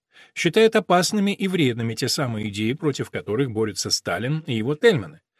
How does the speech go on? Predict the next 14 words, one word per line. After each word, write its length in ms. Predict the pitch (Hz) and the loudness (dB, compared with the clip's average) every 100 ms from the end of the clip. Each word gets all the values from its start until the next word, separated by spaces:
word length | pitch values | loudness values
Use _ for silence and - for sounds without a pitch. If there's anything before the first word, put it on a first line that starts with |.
| - - - | -20 -20 -6
Сталин 520 | - 220 226 196 147 | 2 6 6 6 2
дипломатически, 920 | 196 208 202 208 240 - - 95 - _ _ _ | 0 2 2 2 -2 -2 -4 -6 -14 _ _ _
а 160 | 147 | 0
Тельманы 440 | 190 233 220 214 - | 4 4 4 2 0
агитаторски 760 | 170 180 160 170 190 170 - 202 | 0 0 0 0 -2 -4 -4 -2
требовали 400 | 147 127 135 120 | 0 0 2 0
от 120 | 110 | 0
социал-демократического 1040 | 123 - 113 113 110 120 123 117 - 107 | -2 -2 -2 -4 -6 -6 -6 -6 -4 -4
правительства 560 | 113 107 165 226 - 220 | -2 -4 -2 -2 0 2
не 200 | 180 180 | 2 2
впускать 640 | - 240 - 180 151 147 | 0 -2 0 2 2 2
меня 240 | 147 147 | 2 2
в 40 | 139 | 2
Германию, 520 | 143 143 131 131 | 0 2 0 0